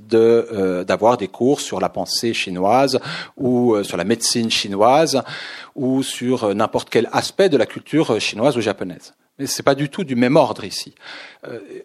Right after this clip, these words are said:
au fond, c'est avec le projet même de modernisation, avec le projet même de l'université. C'est un, un, un, un sujet que j'aimerais bien un jour explorer avec, euh, Christian, qui est un, un grand spécialiste de, des questions, euh,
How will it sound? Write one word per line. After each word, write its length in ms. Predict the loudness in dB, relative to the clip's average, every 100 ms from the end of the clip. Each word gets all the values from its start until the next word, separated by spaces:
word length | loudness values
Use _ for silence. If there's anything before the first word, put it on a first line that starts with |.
| -10
au 80 | -8
fond, 300 | -2 0 2
c'est 320 | 2 2 2 0 -14 0
avec 500 | 0 4 2 2 0
le 380 | 2 2 0 -6 _ -8
projet 440 | 0 2 4 2
même 440 | 4 4 4 4 2
de 100 | 4
modernisation, 1000 | 4 2 2 2 2 -2 0 2 2 -2 -12 -20 -10
avec 300 | -2 0 2
le 80 | 0
projet 560 | -2 -2 2 2 4 2
même 380 | 4 2 2 0
de 100 | 2
l'université. 680 | 4 4 2 -2 -4 -4
C'est 200 | -2 0
un, 220 | 2 2 2 -2
un, 100 | -2
un, 220 | -2 -2 -4
un 80 |
sujet 540 | -4 -2 2 2 2 _ -14 -8
que 80 | -4
j'aimerais 320 | 0 2 0
bien 200 | 2 4
un 280 | 4 2 0
jour 340 | 0 0 2 2
explorer 680 | 0 -4 -6 0 2 2
avec, 340 | 0 0 -2 0
euh, 140 | -2 -4 -16 -14
Christian, 540 | -10 -8 -2 0 0 -4 _
qui 140 | -6
est 160 | -6 -4
un, 180 | -8 -6 -6 -6 -2
un 40 |
grand 160 | 0 0
spécialiste 720 | 0 -2 0 0 -4 -6 -4
de, 500 | -2 2 2 0 -2
des 100 | -6
questions, 480 | -4 -6 -2 0
euh, 40 | 0